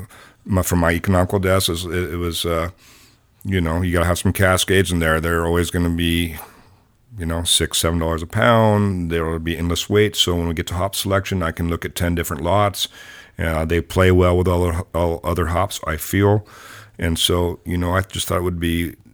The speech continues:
not wise to not build s-, a decent amount of the platform that we're gonna start to extend from using the Cascades. Of course, some other older varieties that are classic, Centennial. Um, and then we started to move into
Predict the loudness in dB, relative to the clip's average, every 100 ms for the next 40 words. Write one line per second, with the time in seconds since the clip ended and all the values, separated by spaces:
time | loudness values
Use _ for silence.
0 | _ -2 2 4 2 0 -6 -4 0 0
1 | 0 0 -2 0 0 -4 -4 0 0 0
2 | -2 -4 -4 -4 -4 -6 -4 0 2 2
3 | 0 0 0 0 -2 -8 -10 -6 -4 -4
4 | -2 -2 -2 -2 -2 -2 -4 -2 -2 -2
5 | -6 -4 -2 -2 -2 -4 -4 -4 -6 -4
6 | -6 -2 -2 0 2 4 4 2 -8 -20
7 | -20 -20 -12 -10 0 2 2 0 0 0
8 | 0 0 0 0 0 0 0 0 -2 -4
9 | -4 2 2 0 -4 -2 -2 -2 0 0
10 | 2 0 -2 -12 -20 -20 _ -8 -4 -2
11 | -4 -8 -20 -6 -2 2 2 2 2 2
12 | 2 0 0 0 0 -2